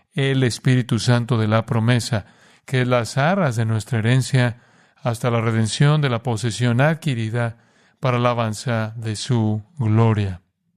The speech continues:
Mientras que la redención continúa en el tiempo, la redención solo se completa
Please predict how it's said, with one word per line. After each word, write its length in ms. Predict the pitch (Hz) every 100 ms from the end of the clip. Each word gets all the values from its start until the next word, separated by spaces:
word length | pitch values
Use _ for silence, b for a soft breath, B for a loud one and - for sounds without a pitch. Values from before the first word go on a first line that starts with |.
| _ b b b b -
Mientras 380 | 135 131 127
que 120 | - 127
la 80 |
redención 540 | 123 123 120 110 143 139
continúa 580 | 143 123 131 127 160 143
en 80 |
el 180 | 123 104
tiempo, 540 | 147 185 170 123 127 - b b b -
la 100 | 123
redención 480 | 120 113 - 131
solo 240 | 113 123 113
se 160 | 120
completa 800 | - 110 101 131 127 - 110 101